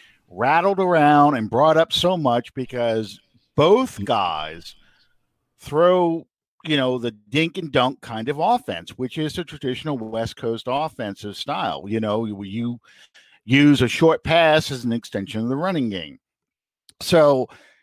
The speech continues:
you know, here you've got some people saying that they miss Teddy, they want Teddy back, um, but at the same time,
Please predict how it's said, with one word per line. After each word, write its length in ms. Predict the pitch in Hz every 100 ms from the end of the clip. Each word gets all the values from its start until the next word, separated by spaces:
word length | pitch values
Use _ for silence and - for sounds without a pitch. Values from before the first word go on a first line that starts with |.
| _ _ _ - _ _ _
you 140 | 175
know, 280 | 170 156 - _ - _ _ _
here 600 | 160 - 233 302 285 220
you've 300 | 180 202 -
got 240 | 180 170
some 200 | 196 208
people 360 | 196 190 151 156
saying 600 | - 139 120 117 113 113
that 180 | 107 -
they 200 | 127 120
miss 400 | 120 139 180 -
Teddy, 760 | - - 170 147 135 123 120 -
they 100 | 101
want 340 | 98 139 151
Teddy 340 | - 151 139 120
back, 680 | 117 117 113 110 107 - - _ _ _
um, 600 | 110 104 98 92 87 92 - _ _ -
but 220 | 151 135 _ -
at 140 | 165 -
the 100 | 151
same 380 | - 160 156
time, 560 | 139 175 196 170 135 135